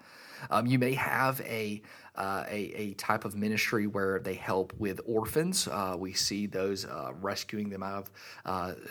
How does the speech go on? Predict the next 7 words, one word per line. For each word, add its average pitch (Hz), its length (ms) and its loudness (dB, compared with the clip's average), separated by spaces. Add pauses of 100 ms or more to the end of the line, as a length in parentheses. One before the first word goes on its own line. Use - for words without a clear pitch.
(160)
sexual 107 800 2
mistreatment, 120 800 0
sex - 340 2
trafficking. 143 640 0
We've - 140 -4
had, 101 220 0 (320)
uh, 87 340 0